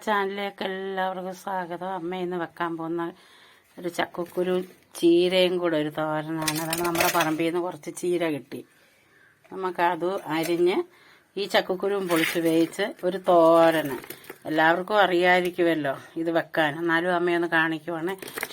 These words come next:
ഇഷ്ടം പോലെ ചക്കക്കുരു ഉണ്ട് നമുക്കിപ്പോൾ ഇവിടെ, ചീരയും ചക്കക്കുരുവും ഒക്കെ. അതന്നേരം നമുക്കൊന്ന് തോരൻ വെക്കാം. അമ്മ ചക്കക്കുരുവും പൊളിച്ച് ചീരയും അരിഞ്ഞുകൊണ്ട്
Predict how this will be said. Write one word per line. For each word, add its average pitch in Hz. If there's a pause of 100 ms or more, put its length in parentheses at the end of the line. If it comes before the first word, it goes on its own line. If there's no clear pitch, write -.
(160)
ഇഷ്ടം 262
പോലെ 190
ചക്കക്കുരു 180
ഉണ്ട് 160
നമുക്കിപ്പോൾ 160
ഇവിടെ, 165
ചീരയും 165
ചക്കക്കുരുവും 147
ഒക്കെ. 208 (580)
അതന്നേരം 175
നമുക്കൊന്ന് 160 (540)
തോരൻ 202
വെക്കാം. - (100)
അമ്മ 185 (100)
ചക്കക്കുരുവും 180
പൊളിച്ച് 160 (460)
ചീരയും 196
അരിഞ്ഞുകൊണ്ട് 160